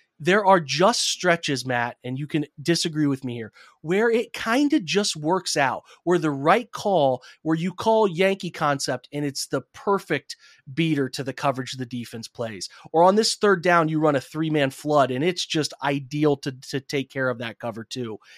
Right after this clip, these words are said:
And it's just, you can go on these heaters where you literally have offenses that give the defenses issues based on coverage, like, ninety percent of the time, and the reads are pretty defined. And I think for the most part in twenty twenty,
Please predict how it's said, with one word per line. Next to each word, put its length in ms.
And 140
it's 160
just, 200
you 180
can 180
go 220
on 140
these 180
heaters 480
where 360
you 300
literally 460
have 220
offenses 520
that 180
give 220
the 80
defenses 680
issues 380
based 260
on 80
coverage, 380
like, 120
ninety 260
percent 300
of 60
the 60
time, 340
and 140
the 60
reads 280
are 60
pretty 240
defined. 500
And 120
I 80
think 240
for 100
the 140
most 400
part 200
in 80
twenty 260
twenty, 440